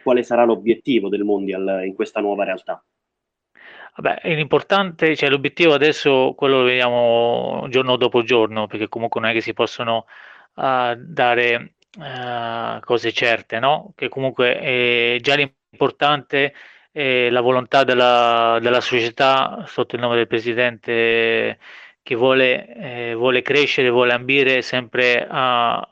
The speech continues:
Speaker 2: a livelli più alti, e questo a me è solamente uno stimolo, perché comunque io, oh, cerco una realtà dove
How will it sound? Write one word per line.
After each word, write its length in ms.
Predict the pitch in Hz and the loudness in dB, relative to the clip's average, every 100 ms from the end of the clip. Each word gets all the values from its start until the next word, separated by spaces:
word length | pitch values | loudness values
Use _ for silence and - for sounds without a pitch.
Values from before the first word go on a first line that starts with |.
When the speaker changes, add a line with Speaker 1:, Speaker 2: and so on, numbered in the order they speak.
| - _ - | -18 _ -6
Speaker 2:
a 600 | 120 117 117 117 113 117 | -4 -2 -2 -2 -2 -2
livelli 400 | 113 117 131 123 | 0 0 0 0
più 160 | 131 127 | 2 4
alti, 500 | 117 104 - 110 - - - - - | 4 0 -6 -12 -12 -20 -20 -20 -12
e 100 | 135 | -2
questo 680 | 147 135 - 139 135 135 - | 0 0 2 4 4 2 -2
a 360 | 120 113 120 | -4 0 0
me 680 | 120 127 123 120 117 117 120 | 0 0 2 0 0 0 -2
è 40 | |
solamente 460 | 117 127 123 131 123 | -4 -2 -2 -2 -4
uno 100 | 123 | -8
stimolo, 420 | - 139 120 113 | -6 -2 0 2
perché 200 | 110 110 | 0 -2
comunque 460 | - 127 113 123 113 - - - _ _ | -6 -8 -2 -2 -2 -8 -20 -20 _ _
io, 280 | 143 127 123 | -2 2 2
oh, 600 | 123 120 117 - 127 117 | 4 2 0 -2 -6 -6
cerco 320 | 110 127 117 123 | -4 -4 -4 -4
una 140 | 123 | -2
realtà 340 | 127 120 123 | -2 -2 -2
dove 520 | 117 123 120 120 117 | 0 2 2 2 0